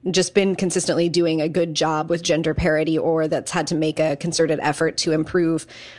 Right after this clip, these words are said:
what they've done with it. Um, the Paris Review made big jumps between twenty twelve and twenty thirteen in how they, um, presented work by women and work by men.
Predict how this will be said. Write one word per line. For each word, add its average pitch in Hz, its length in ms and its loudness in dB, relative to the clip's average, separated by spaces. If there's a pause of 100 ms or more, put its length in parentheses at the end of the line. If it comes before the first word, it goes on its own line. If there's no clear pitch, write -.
what - 180 4
they've 165 200 2
done 160 200 0
with 156 200 -2
it. - 260 -2
Um, 160 340 0
the 180 80 -2
Paris 208 380 2
Review 175 400 2
made 151 380 -2 (140)
big 247 180 4
jumps 156 360 -2
between 160 460 -2
twenty 156 240 0
twelve 151 320 0
and 147 100 0
twenty 151 240 0
thirteen 151 540 -2 (360)
in 180 120 4
how 165 340 2
they, 151 520 -2
um, - 440 -6 (540)
presented 175 500 4
work 156 200 -2
by 160 120 2
women 160 280 0
and 156 120 -2
work 156 180 -2
by 135 140 2
men. 156 320 0